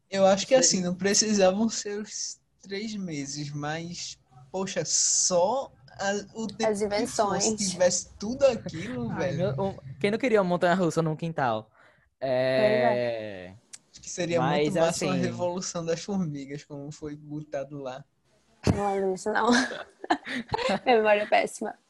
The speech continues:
Speaker 3: mas eu adorava
Speaker 2: Ai,
Speaker 3: Phineas
Speaker 2: meu
Speaker 3: e
Speaker 2: Deus.
Speaker 3: Ferb.
Speaker 2: Mas, é, eu acho, assim, que a Disney, ela teve um pra-, um papel, <laughs> um papel muito
Speaker 3: <laughs>
Speaker 2: significante na nossa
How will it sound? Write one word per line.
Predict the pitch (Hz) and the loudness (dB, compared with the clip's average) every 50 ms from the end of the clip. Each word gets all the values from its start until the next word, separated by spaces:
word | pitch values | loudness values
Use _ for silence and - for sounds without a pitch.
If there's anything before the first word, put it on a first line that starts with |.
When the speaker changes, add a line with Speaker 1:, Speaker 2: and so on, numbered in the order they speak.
| _ - | _ 0
Speaker 3:
mas | 220 214 202 | 2 4 6
eu | 214 | 4
adorava | 202 196 208 214 - 170 170 165 | 6 6 4 6 6 6 6 6
Speaker 2:
Ai, | 170 170 | 4 4
Speaker 3:
Phineas | 160 160 156 151 135 | 2 2 0 2 4
Speaker 2:
meu | 123 | 4
Speaker 3:
e | 120 | 4
Speaker 2:
Deus. | 120 110 | 4 2
Speaker 3:
Ferb. | 113 127 | 0 0
Speaker 2:
Mas, | 139 139 143 147 151 156 147 139 - - | 2 4 4 6 6 4 4 2 -2 0
é, | 151 151 151 147 143 143 147 135 127 131 135 127 123 117 - - _ | 4 4 6 6 6 6 4 4 2 2 2 2 0 0 -2 -6 _
eu | - 151 156 156 | -2 2 2 4
acho, | 147 151 156 - 160 | 2 2 -2 -6 -12
assim, | 151 - - 131 123 117 107 - | -12 -12 -12 -12 -12 -12 -12 -12
que | - 131 123 123 120 110 107 104 101 98 98 101 - _ _ _ _ _ _ _ _ _ _ _ - | -10 -8 -8 -8 -8 -8 -10 -10 -12 -12 -14 -16 -20 _ _ _ _ _ _ _ _ _ _ _ -4
a | 135 143 | -2 -2
Disney, | 135 131 127 127 127 139 | -2 -4 -6 -6 -8 -8
ela | 127 123 123 123 | -6 -4 -6 -6
teve | 117 131 123 139 | -6 -8 -12 -14
um | 139 135 | -14 -10
pra-, | 139 135 131 127 - _ | -8 -8 -8 -8 -10 _
um | 143 143 | -14 -14
papel, | 135 - 139 131 131 - - 113 113 156 | -10 -8 -8 -8 -6 -6 -4 -2 -2 -2
<laughs> | 131 - 165 - - - - - - | 0 -2 -4 -4 -4 -12 -20 -18 -16
um | 143 139 | -6 -2
papel | 160 156 156 151 147 143 143 | -2 -2 0 0 -2 -2 -2
muito | 143 143 143 147 151 147 151 151 190 190 | -4 -8 -12 -12 -10 -10 -8 -8 -4 -4
Speaker 3:
<laughs> | - 190 180 165 | -2 -2 -2 -4
Speaker 2:
significante | 240 196 160 156 - 160 165 160 - 147 135 131 135 135 | -4 -4 -4 -4 -4 -4 -6 -4 -4 -4 -4 -2 -4 -4
na | 135 139 147 | -2 -2 -2
nossa | 135 131 131 131 127 - - 139 131 131 131 131 127 127 123 123 120 120 117 110 | 0 0 0 0 -2 -4 -4 -2 -2 0 0 0 0 -2 -2 -2 -4 -4 -4 -6